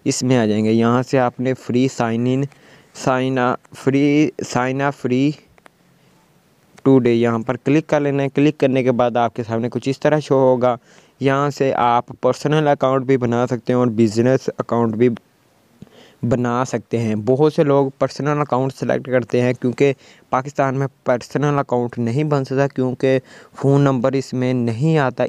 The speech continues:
इसीलिए आप यहाँ से बिजनेस अकाउंट ही बना सकते हैं। बिजनेस अकाउंट बनाने का मुकम्मल तरीका इस वीडियो में सिखाऊंगा, किस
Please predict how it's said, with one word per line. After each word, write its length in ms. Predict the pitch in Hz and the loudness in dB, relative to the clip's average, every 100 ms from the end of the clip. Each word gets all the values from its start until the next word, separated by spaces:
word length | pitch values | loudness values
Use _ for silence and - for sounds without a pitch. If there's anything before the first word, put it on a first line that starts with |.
| - | -4
इसीलिए 480 | 127 - 131 123 | -6 -2 2 2
आप 300 | 113 117 110 - | 0 -2 -4 -4
यहाँ 280 | 110 104 107 | -6 -4 -4
से 240 | - 135 135 - - - | 0 0 0 -12 -16 0
बिजनेस 520 | 139 127 139 151 147 | 2 4 2 0 -4
अकाउंट 540 | - - 120 117 123 | -10 -2 -2 0 -2
ही 360 | 143 110 110 123 | -4 -2 0 0
बना 460 | 123 107 104 107 117 | 0 -2 -2 0 -2
सकते 420 | - 107 - 107 | -4 -6 -2 -2
हैं। 240 | 104 110 - - - 127 | 0 -2 -4 -18 -6 0
बिजनेस 480 | 135 139 156 165 | 2 2 0 -2
अकाउंट 440 | 151 135 131 135 135 | -4 0 0 0 -2
बनाने 560 | 120 120 117 120 135 | -4 -2 0 0 0
का 160 | 143 131 | 0 -2
मुकम्मल 600 | 123 135 - 180 180 180 | -4 -10 -4 -2 0 0
तरीका 400 | 165 131 123 - | 0 0 0 0
इस 180 | 135 113 | 0 0
वीडियो 320 | 117 110 117 | 0 2 0
में 140 | 113 | 0
सिखाऊंगा, 440 | 120 110 110 107 113 | -4 -4 -4 -2 -2
किस 380 | - - 180 | -4 -2 -2